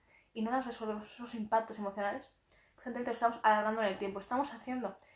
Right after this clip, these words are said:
que esas situaciones se revivan constantemente, es como un fuego que está medio apagado, medio encendido, y todo, cuando va a apagarse le echamos aire, entonces de repente se aviva de nuevo,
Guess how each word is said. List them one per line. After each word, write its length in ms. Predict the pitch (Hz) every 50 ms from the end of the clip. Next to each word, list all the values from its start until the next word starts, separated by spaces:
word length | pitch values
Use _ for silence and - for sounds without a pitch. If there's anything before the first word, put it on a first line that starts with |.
| - -
que 120 | _ - 254
esas 60 | 247
situaciones 340 | 247 214 220 226 240 254 247
se 180 | - - 233
revivan 360 | 226 220 214 214 254 277 254 240
constantemente, 520 | 226 214 - 226 214 214 208 214 214 220
es 80 | 214 -
como 240 | - 254 247 233
un 140 | - 247 247
fuego 440 | - - - 254 247 254 285 285 -
que 60 | -
está 200 | - - 240 226 220
medio 180 | 220 220 214
apagado, 360 | 208 - 220 214 226 254 277 269 _ - 254
medio 180 | 240 233 226
encendido, 420 | 226 220 220 220 233 262 285 339 349 - - - - - _
y 40 | -
todo, 300 | - 254 254 262 294 294
cuando 180 | - 233 220 214
va 80 | 233
a 20 | 269
apagarse 480 | 277 294 277 294 294 - - 311 - -
le 100 | - 226
echamos 340 | 220 - 254 233 233 226 -
aire, 200 | 220 202 196 -
entonces 240 | 208 214 254 269 269
de 60 | 262
repente 420 | 233 240 269 269 - 330 - - _ _ _ _ _ _
se 120 | - -
aviva 240 | 226 214 233 247 240
de 100 | 226 214
nuevo, 380 | 202 196 190 175 175 - -